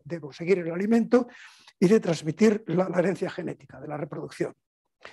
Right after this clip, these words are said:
En el ser humano, sin embargo, el poder tiene un, un carácter diferente.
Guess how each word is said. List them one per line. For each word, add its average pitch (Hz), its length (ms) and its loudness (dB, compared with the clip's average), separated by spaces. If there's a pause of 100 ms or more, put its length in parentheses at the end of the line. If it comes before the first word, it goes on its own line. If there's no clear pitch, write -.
(420)
En 180 80 2
el 180 80 0
ser 262 140 2
humano, 240 340 4
sin 190 160 -6
embargo, 208 460 2
el 160 100 -12
poder 208 240 -2
tiene 214 180 -2
un, 220 120 -6
un 185 140 -6
carácter 202 520 -2 (280)
diferente. 165 720 -2